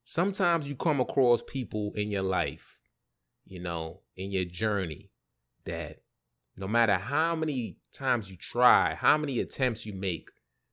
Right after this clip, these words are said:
to maintain this relationship,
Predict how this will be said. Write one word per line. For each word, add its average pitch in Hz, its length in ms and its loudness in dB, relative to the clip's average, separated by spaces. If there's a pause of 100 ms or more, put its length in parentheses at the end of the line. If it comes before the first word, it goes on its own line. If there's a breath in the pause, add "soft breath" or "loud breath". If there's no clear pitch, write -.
to - 100 -8
maintain 120 1040 -2 (1400)
this 107 220 -6
relationship, 107 840 2